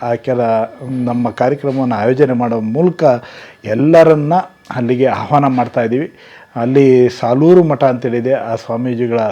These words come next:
ಸಹಕಾರ ಕೂಡ ಇದೆ. ಹಾಗೆ ಅಲ್ಲಿಯ ಪ್ರಾಧಿಕಾರ ಇದೆ, ಅವರ ಸಹಕಾರ ಕೂಡ ಇದೆ. ಚಾಮರಾಜನಗರ ಜಿಲ್ಲಾ ಕಾರ್ಯನಿರತ ಪತ್ರಕರ್ತರ ಸಂಘ ಮತ್ತು ಹನೂರು ಕಾ-,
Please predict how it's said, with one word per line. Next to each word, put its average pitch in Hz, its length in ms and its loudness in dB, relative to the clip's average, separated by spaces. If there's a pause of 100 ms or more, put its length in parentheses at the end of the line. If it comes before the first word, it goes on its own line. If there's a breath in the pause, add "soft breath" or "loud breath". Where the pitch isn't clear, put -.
ಸಹಕಾರ 110 400 -6
ಕೂಡ 104 220 -10
ಇದೆ. 110 280 -4 (460 loud breath)
ಹಾಗೆ 117 260 -2
ಅಲ್ಲಿಯ 117 240 2
ಪ್ರಾಧಿಕಾರ 143 560 2
ಇದೆ, 127 260 2
ಅವರ 120 400 -2
ಸಹಕಾರ 117 480 -4
ಕೂಡ 110 200 -8
ಇದೆ. 107 280 -6 (200)
ಚಾಮರಾಜನಗರ 131 680 -2
ಜಿಲ್ಲಾ 117 280 -6
ಕಾರ್ಯನಿರತ 113 400 -10
ಪತ್ರಕರ್ತರ 110 600 -10
ಸಂಘ 117 340 -6 (280)
ಮತ್ತು 123 480 -6
ಹನೂರು 139 540 -4 (220)
ಕಾ-, 117 240 -4